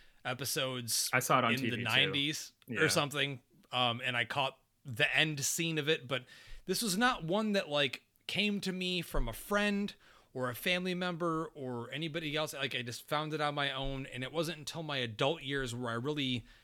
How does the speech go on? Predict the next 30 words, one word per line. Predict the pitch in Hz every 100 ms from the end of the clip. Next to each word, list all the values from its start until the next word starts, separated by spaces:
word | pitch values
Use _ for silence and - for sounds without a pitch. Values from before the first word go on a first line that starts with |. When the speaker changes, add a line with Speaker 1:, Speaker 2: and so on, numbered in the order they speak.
| - _ _ _ - - -
Speaker 1:
got | 127 165 175
into | 165 180 - 180
it | 170 135
and | 131
sat | 120 - 160 147 123
down | 139 143
and | 135 123
dissected | 120 113 - 147 131 - 131
it | 131
and | 127 123
really | 143 156 147 127 120 - -
wanted | 143 151 135
to | 147 127 120
understand | 143 143 131 - 156 156 147
this | 123 -
film. | 147 123 123 120 - - - - - _ -
But | 202
nevertheless, | 226 254 240 208 196 -
Loisos, | 165 143 143 123 120 - - - _ _ _
if | 143
there's | 196 170 165
anybody | 175 226 220 208
listening | 160 170 165 139
that's | 123 113 - - -
unfamiliar | 180 202 196 170 170 170 143
with | 131
the | 123
story | - - 151 151 143
of | 123 -
Carrie, | - 143 127 90 90